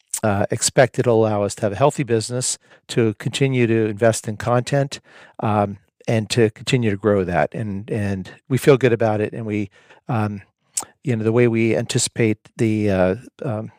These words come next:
ads progressing, uh, we will not have heavy ad loads, uh, relative to what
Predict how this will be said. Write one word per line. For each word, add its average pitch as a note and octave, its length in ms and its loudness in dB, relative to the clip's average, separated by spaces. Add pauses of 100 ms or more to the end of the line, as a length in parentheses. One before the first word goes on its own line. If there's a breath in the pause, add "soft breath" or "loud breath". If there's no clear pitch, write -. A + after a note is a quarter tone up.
(220)
ads A2+ 240 6
progressing, A2 720 0 (400 soft breath)
uh, A2 220 0
we A2+ 240 -2
will G#2+ 200 0
not G#2+ 260 0
have G#2 260 2
heavy A#2 360 0
ad A2 260 2
loads, G#2 540 -2
uh, G#2 280 -4 (440)
relative A#2 520 2
to A2+ 160 -2
what A2+ 280 -4